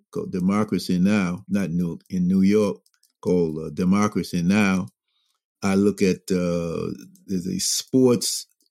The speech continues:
app that I have. There's a, a lot of other apps that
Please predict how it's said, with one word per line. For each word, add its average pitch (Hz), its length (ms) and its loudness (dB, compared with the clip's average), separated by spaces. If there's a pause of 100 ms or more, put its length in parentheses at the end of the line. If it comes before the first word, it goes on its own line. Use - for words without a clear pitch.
app 120 320 0
that 113 200 0
I 110 160 0
have. 113 800 0
There's 90 360 -4
a, 85 360 -4 (460)
a 175 60 0
lot 196 280 2
of 165 60 4
other 156 220 4
apps 127 420 -2
that 101 240 2